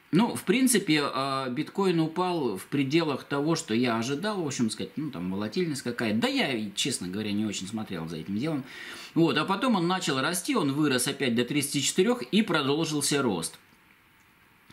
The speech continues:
И чем хорош биткоин, э, э, это тем, что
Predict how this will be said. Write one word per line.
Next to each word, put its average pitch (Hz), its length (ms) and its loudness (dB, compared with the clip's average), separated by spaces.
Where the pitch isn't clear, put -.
И 156 600 4
чем 247 220 4
хорош 175 360 2
биткоин, 185 600 0
э, 104 60 0
э, 117 1040 0
это 185 300 0
тем, 220 400 0
что 160 640 0